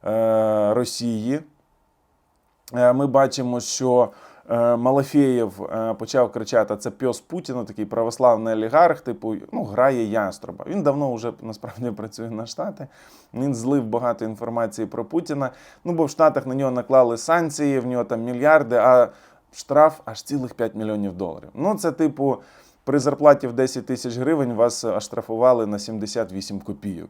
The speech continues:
І ви кажете такі: «Ну, шкода сімдесят вісім копійок, але в цілому якось пережити можна». Точно так же і з ним. Ну, але Штати просто так би не штрафували на маленький рахунок. Це, типу, показати путіністам: «Ну, бачите, він тут під санкціями.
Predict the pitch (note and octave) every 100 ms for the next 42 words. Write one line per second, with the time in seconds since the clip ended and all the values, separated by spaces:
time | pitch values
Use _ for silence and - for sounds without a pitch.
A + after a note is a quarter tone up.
0 | - F2+ G2+ G#2 F#2+ F#2+ - G#2 A#2 -
1 | E3+ G3 A#3+ A#3 - - - F#3 G3 F3+
2 | D3+ C#3+ C3+ B2+ A#2 B2 B2 G#2+ A2+ B2
3 | A#2 G#2 G#2 C3 G3+ C#3 _ _ - C#3
4 | D#3 F3+ B2 C3 C3 A2+ A2+ A2 G#2+ B2
5 | A2 G#2 E2+ G#2 - G3+ C#3+ A2+ B2 G#2+
6 | A2 G2+ F#2+ - - - - - G3+ F3+
7 | D3 C#3+ D3+ D3 A2 C3 C3 B2 C3 A2
8 | A2 A#2+ A#2+ - A#2+ A#2+ A2+ A#2 A2 G#2+
9 | G#2 G#2 G2+ G2+ G2+ G2+ G2+ D3+ B2 -
10 | B2 G#2 G#2 A#2 A2 G#2 A2 G#2 G#2 G#2+
11 | G#2 A#2 A#2+ F#2 A2 G2 A2 - F2+ A#2+
12 | B2 - G#2 - G#2+ G2+ F#2